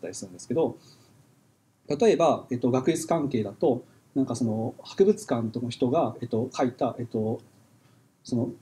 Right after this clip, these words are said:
ある作品に対する説明文とかそういうものを扱おうと思うと、その説明文には当然その学芸員の著作権が出てきたりとかするわけですね。そういった形で扱おうと思ったデータの一部には当然著作権が出てくるものが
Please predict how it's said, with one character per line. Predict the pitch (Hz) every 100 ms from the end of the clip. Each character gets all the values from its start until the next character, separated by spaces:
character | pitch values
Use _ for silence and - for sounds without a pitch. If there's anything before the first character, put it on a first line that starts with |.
| -
あ | -
る | 160
作 | - 143 175
品 | 170
に | 160
対 | - 151
す | 147
る | 120 101
説 | 131 -
明 | 180 170
文 | 131 107
と | -
か | -
そ | - 151
う |
い | 151
う |
も | 156 135
の |
を | 117 110 175 110
扱 | - 147
お | 139
う |
と | 143
思 | 117
う |
と、 | -
そ | 147
の | 180
説 | 202 202
明 | 196
文 | 143
に | 113
は |
当 | 110 131
然 | 127
そ | 123
の |
学 | 117 117 151
芸 | 151 139
員 | 117 101 101
の | 98 98
著 | 101 131
作 | 143
権 | - 107
が | 98
出 |
て | 98
き | -
た |
り | 92
と | 107
か |
す |
る | 104
わ |
け | -
で |
す | -
ね。 | - - - -
そ | -
う |
い | 240
っ |
た | 240
形 | 262 240 233
で | 226 139
扱 | 147 -
お | 240
う | 240
と |
思 | 247
っ | 247
た |
デ | 139 151
ー |
タ | 147 127
の |
一 | 127 -
部 | 170
に | 143
は | 135
当 | 180
然 |
著 | 175 180
作 |
権 | 175
が | 127
出 | 135
て |
く | 120
る | 107
も | 110
の |
が | 101